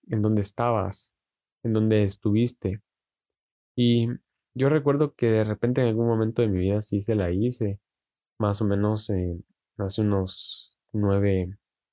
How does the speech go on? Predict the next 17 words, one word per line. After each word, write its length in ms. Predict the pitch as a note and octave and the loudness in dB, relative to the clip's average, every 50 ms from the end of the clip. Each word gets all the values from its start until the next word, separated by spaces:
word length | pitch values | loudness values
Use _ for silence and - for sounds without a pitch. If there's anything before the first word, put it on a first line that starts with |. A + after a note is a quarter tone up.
| _ _ _ _ _ _ _ _ _ _ _ | _ _ _ _ _ _ _ _ _ _ _
nueve 260 | - A2 G#2 G#2 G2+ G2 | -2 0 2 2 2 2
años, 480 | G#2+ A#2+ A#2+ A#2+ A#2 A#2 A#2+ - - _ _ _ _ _ _ _ _ _ _ _ _ - | 2 2 2 2 0 0 -2 -4 -10 _ _ _ _ _ _ _ _ _ _ _ _ -8
ah, 180 | - F#2+ F#2 | -6 -6 -4
fallecieron 480 | - - G2 F#2 F#2 - G2 G2 G2 G2 | -2 0 0 0 0 0 0 0 0 0
unos 300 | G2+ G2 G2 F#2+ F#2+ - | 0 -2 -2 -4 -4 -6
familiares, 580 | - F#2+ F#2 F#2 F#2+ F#2+ G2+ G#2 A2 A2+ A2+ - - | -6 -4 -2 0 0 2 2 2 0 0 -2 -2 -4
falleció 260 | G2+ F#2+ F2+ F#2 F#2+ | -4 -4 -2 -2 -2
mi 80 | F#2+ | -2
abuela 500 | F#2 F2+ F2+ F#2+ F#2+ G2 F#2+ F#2+ F#2 F2+ | -2 -2 0 0 0 0 0 0 -2 -2
y 40 | E2+ | -4
mi 160 | E2+ F2+ F2+ | -4 -4 -4
abuelo, 440 | F2+ F2+ F#2+ G2+ G#2 A2 A#2 A#2+ - _ _ _ _ _ _ _ _ _ _ _ - | -2 0 0 0 0 0 -2 -4 -6 _ _ _ _ _ _ _ _ _ _ _ -2
y 320 | A2+ A2 A2+ A2 A2 G#2+ | 0 2 2 2 2 2
yo 160 | A2 A#2 B2 | 2 2 2
todavía 300 | - - D3 D3 D3 D3 | 2 0 0 0 2 0
no, 300 | D3 D3+ D3 C#3+ C#3+ D#3 D#3+ | 0 0 0 -2 -2 -4 -4
no 680 | - C3 C3+ C3+ C3+ C#3 C#3 C#3+ C#3+ C#3 C3+ C3+ C3+ | -4 0 2 2 2 2 2 2 0 0 -2 -4 -6